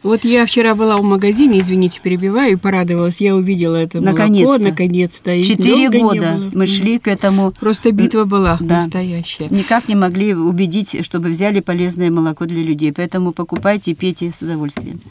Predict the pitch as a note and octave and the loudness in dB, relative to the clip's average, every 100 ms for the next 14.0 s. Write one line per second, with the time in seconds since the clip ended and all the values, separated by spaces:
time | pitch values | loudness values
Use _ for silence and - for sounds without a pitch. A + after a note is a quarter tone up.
0 | - - - - A3+ D4+ G#3+ C#4 D4+ - | -20 -18 -10 0 2 4 4 4 4 0
1 | - C#4+ C4+ A#3+ G3 G3 F#3 F3 F3+ F3+ | 2 4 6 4 6 6 4 2 2 4
2 | F3 - F#3 F3 D#3 E3+ E3+ F3 G3 A3+ | 2 -2 -2 -2 -2 -2 -2 0 4 6
3 | A#3 A#3 A3 G3+ - - - - - _ | 8 6 4 2 -2 -16 -20 -20 -20 _
4 | - F3 F3 E3+ E3+ G3 G3 A#3+ C4 A3+ | -4 0 2 2 2 2 4 4 4 4
5 | G#3+ G3+ F#3 F3 G3 F#3+ G#3+ G#3+ G#3+ G3 | 4 4 2 2 0 0 0 0 0 0
6 | G3 F#3+ G3+ G#3+ G#3 F3 B3 - F#3+ - | 0 2 2 0 0 2 0 0 -4 -2
7 | E3+ - G3 F3+ F#3 F3 A#3 C4+ F3+ F#3+ | -4 -2 -2 -4 -4 0 0 0 0 0
8 | A#3+ F#3+ F#3 G3 F3 E3+ E3 D#3+ - - | 0 -2 -2 -2 -4 -4 -4 -6 -8 -8
9 | G#3+ C4 C#4 C#4+ B3 G3+ A3+ G#3+ F#3+ F3+ | 0 0 0 0 0 -2 -2 -6 -6 -6
10 | F#3 E3+ D#3 D#3 B2+ E3 - - D3+ - | -6 -6 -6 -6 -8 -12 -14 -14 -12 -6
11 | F3 E3 - - - _ _ - G#3+ A3+ | -6 -6 -10 -14 -14 _ _ 0 2 2
12 | A#3 A#3+ A#3+ A3+ - A3+ G#3+ G3 F#3+ F#3+ | 4 6 6 4 0 0 -2 -2 0 2
13 | F#3 F3 D#3+ A3+ - - G#3+ F#3+ A3 | 2 0 -2 -4 -6 -6 -4 0 0